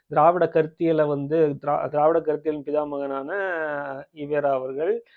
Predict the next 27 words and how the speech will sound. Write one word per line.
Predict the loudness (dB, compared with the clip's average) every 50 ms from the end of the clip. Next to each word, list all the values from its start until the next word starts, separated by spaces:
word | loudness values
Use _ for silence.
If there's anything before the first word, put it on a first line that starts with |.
| _ _ _
அவருக்கு | -2 0 2 2 2 0 0 0
ஒரு | 0 0
நோக்கம், | 0 0 -2 -2 -2 -4 -4 -2 0
அவருக்கு | 0 0 0 0 0 0
ஒரு | 0 0 0
பார்வை, | 0 0 0 0 0 0 0
அதை | 2 2 2 2 0
தான் | 0 2 2
அவர் | 2 2 2 2
வந்து | 0 -2 0 0
அவரோட | 0 0 0 -2 -4 -6 -6
சிஷ்யர்களுக்கு | -8 -12 -14 -8 -6 -6 -4 -4 -6 -8 -8 -10
கடத்தியிருப்பாரு. | -12 -12 -10 -12 -14 -12 _ -8 -8 -4 -2
அவங்க | 0 0 0 -2 -2 -2 -2
தான் | -2 -2
இந்த | -2 0 0
ஆட்சியை | 0 0 0 -4 -8 -8
பண்றாங்க. | -8 -12 -18 -12 -10 -10 -10 -12 -16 -20 _ _ _ _ _ -12
அப்ப | -8 -4 -2
இன்னைக்கு | -2 0 0 0 -2 -2 -2
இந்த | -2 0 2
ஆட்சி | 4 4 2 2 0 -4 -6 -6
தான் | -4 -4 -4 -4 -4
இந்த | -4 -4 0 2 4 6 6 6 4 4
தலைவனின் | 2 2 2 4 2 2 0 -2 -2 0 0
தகுதிக்கு | 2 2 2 0 -2 -4 -6
சாட்சி. | -4 0 -2 -2 -2 -4 -10 -20